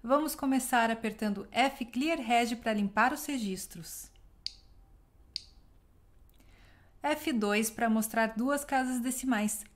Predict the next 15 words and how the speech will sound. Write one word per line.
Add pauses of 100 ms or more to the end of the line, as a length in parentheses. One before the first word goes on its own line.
comando
esse
que
eu
vou
omitir, (140)
porque
já
estou
com
duas
casas
decimais
no
visor.